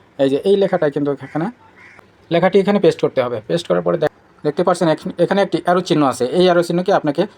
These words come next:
কেটে দিতে হবে এবং আপনার প্রোফাইল লিঙ্কটি ক-, এখানে পেস্ট করে দিতে হবে। করার পরে এখানে যে বাংলা কিছু লেখা আছে, এগুলো আপনাকে ডিলিট করে দিতে হবে। বাংলা লেখাটি কেটে দেওয়ার পরে নিচের দিকে আসবেন।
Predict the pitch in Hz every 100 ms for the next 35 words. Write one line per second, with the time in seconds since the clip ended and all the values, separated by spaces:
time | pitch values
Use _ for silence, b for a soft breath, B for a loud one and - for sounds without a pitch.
0 | b 190 175 170 165 170 208 190 160 156
1 | 156 175 - 151 180 165 160 214 165 156
2 | - 151 156 233 b b b 180 175 151
3 | 123 117 110 107 - _ b _ - 170
4 | 185 180 180 202 196 165 160 160 139 -
5 | 160 170 170 147 180 156 - 135 - 147
6 | 156 156 135 165 135 131 - 113 117 107
7 | 104 - _ _ _ _ _ _ _ _
8 | _ _ _ _ _ _ _ _ _ _
9 | _ _ _ _ _ _ _ - _ -
10 | 147 175 180 185 208 185 160 156 156 143
11 | 139 160 160 139 127 123 113 113